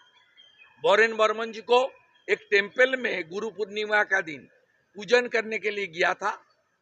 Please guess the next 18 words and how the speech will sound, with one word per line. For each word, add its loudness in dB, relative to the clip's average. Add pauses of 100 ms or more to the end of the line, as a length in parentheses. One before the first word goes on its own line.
उसके -4
ऊपर 2
हमला 2
हुआ। 6 (920)
आपने 4 (140)
रेल 2
का 0
टिकट -10
बुकिंग -8
करने -2
के 0
लिए -8
गया 0
था 4 (540)
सुशील -12
बर्मन -2
जी -6
एमएलए, -8